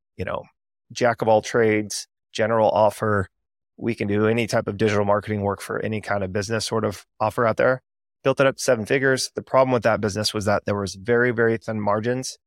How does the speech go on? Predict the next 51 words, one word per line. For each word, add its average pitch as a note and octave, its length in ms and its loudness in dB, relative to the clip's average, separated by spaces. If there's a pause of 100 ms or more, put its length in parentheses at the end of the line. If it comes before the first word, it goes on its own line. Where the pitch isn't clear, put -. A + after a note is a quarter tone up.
(420)
and G#2+ 180 0
most B2 280 2
of A#2 120 2
our A2+ 380 4
income B2 440 -2
was F#2+ 140 -4
coming G#2+ 320 -6
from G#2 160 -14
just G2 160 -12
a F#2 60 -6
handful G2+ 400 -2
of - 60 -10
clients. F#2+ 460 -4 (120)
And G#2 100 -4
I'll F#2+ 80 -4
talk A2 180 -4
about F2+ 200 -2
that - 100 -4
here F#2+ 140 -4
in F#2+ 60 -6
a F2 40 -10
second. - 280 -4 (720)
So A2+ 400 4
after A#2 260 0
three C#3+ 240 -2
years, A#2+ 460 0
my A2 100 -2
business A2+ 240 -4
partner A2 260 -2
and A2 100 0
I G#2 80 0
got F#2 160 -2
burned G2+ 220 -2
out. A#2 220 2 (420)
I - 60 -12
call A2 120 0
this G#2+ 160 -2
my G#2 80 -4
seven-figure G#2 560 -2
agency G2 340 -6
failure. A#2+ 480 0 (800)
And G#2+ 360 4
the A2+ 100 0
tale C#3+ 240 2
of A#2+ 80 -2
two C3+ 120 4
agencies A#2+ 480 -2
is G#2 120 -4
sort A2 180 0
of G2 160 0
like, G#2 200 0